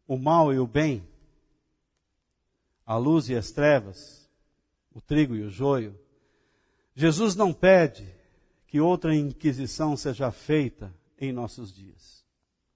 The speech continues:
Vocês que estudaram história devem ter aprendido sobre a Inquisição. Quantos cristãos inocentes foram mortos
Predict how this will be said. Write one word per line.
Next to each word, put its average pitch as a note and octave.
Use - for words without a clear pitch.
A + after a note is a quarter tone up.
Vocês C#3
que -
estudaram B2+
história C#3
devem B2
ter -
aprendido C3
sobre B2+
a -
Inquisição. A2+
Quantos G3+
cristãos F3+
inocentes E3
foram D3
mortos B2+